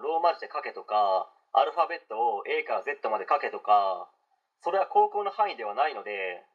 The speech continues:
出せないと思います。まあ、私立はわからないですけどね。まあ、そういったことを言ってる人たちは、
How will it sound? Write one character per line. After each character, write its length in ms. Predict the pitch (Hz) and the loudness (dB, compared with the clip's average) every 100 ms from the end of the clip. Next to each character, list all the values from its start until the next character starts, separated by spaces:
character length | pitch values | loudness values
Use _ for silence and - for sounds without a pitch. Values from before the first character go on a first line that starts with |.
| - | 0
出 80 | 131 | 0
せ 80 | - | 2
な 100 | - | 0
い 40 | - | -2
と 100 | 98 | -6
思 140 | - | -10
い 60 | - | -8
ま 100 | - | -8
す。 80 | - _ _ _ _ _ _ | -10 _ _ _ _ _ _
ま 40 | - | -6
あ、 20 | |
私 160 | - | -4
立 220 | 226 180 113 | -4 -2 -2
は 80 | |
わ 80 | 101 | -2
か 120 | 101 | 0
ら 100 | 120 | 2
な 80 | 104 | 2
い 40 | 92 | -2
で 80 | |
す 80 | 92 | -6
け 80 | 98 | -8
ど 100 | 87 | -10
ね。 40 | - _ _ _ _ _ _ _ _ - | -10 _ _ _ _ _ _ _ _ -8
ま 80 | 123 | 0
あ、 20 | |
そ 200 | - 214 | 4 4
う 40 | |
い 60 | 208 | 4
っ 40 | |
た 120 | 214 | -4
こ 80 | - | -4
と 60 | - | -6
を 20 | |
言 140 | 208 208 | -6 -6
っ 20 | |
て 100 | 143 | -6
る 100 | - | -4
人 120 | - | 0
た 160 | 160 - | 0 0
ち 100 | 101 | 0
は、 460 | 123 107 92 90 | 2 4 2 -6